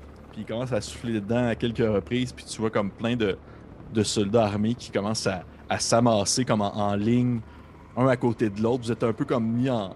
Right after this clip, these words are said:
en moton. Et, euh, ils placent, euh, des espèces d'escaliers, des espèces d'échelles qui vont comme à faire à côté sur le bord, euh, de la montée de la tranchée. Puis ils resifflent deux, trois fois.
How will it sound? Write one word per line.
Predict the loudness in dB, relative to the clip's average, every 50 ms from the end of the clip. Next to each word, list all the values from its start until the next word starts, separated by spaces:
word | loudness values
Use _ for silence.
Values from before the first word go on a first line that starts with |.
| -10
en | -6 -6 -4 -2
moton. | -2 -2 -4 -2 -2 -2 -2 -2 -4 -8 -14 -20 -20 -20 -20 -20 -20 -20 -20 -20 -20 -8 -2
Et, | 0 2 4 4 4 2
euh, | 2 2 0 -2 -4 -8 -12 -18 -16 -12 -10
ils | -10
placent, | -10 -4 -2 0 0 0 -2 -4 -2 -2
euh, | 0 0 0 -2
des | -2 -4 -4 -4
espèces | -6 -4 -4 -4 -2 -2
d'escaliers, | -2 -2 -2 -2 -2 -2 -2 -2 -2 0 0 0 0
des | -2 -4
espèces | -4 -4 -4 -4 -2 -2
d'échelles | -2 -2 0 0 0 2 0 0
qui | -2 -6 -6
vont | -6 -4 0
comme | 0 0 0 0
à |
faire | 0 2 2 2
à | 2 0
côté | 0 -2 -2 -2 -4
sur | -4 -2 0
le | 0 0
bord, | 0 0 2 2 2 2 2 0 -4 -8 -16 -20 -20 -20 -20 -6 -2
euh, | 0 0 2
de | 2
la | 2
montée | 2 2 0 -2 -2 -2 0
de | 0
la | -2 -4
tranchée. | -4 -6 -6 -6 -6 -6 -6 -6 -6 -6 -8 -12 -18 -20 -20 -20 -20 -20 -20 -20 -20 -20 -20 -14 -10
Puis | -4 -2 0
ils | 2 2 0 0
resifflent | -2 -4 -2 -2 -2 0 4
deux, | 4 4 6
trois | 8 8 6 6
fois. | 4 2 4 4 6 4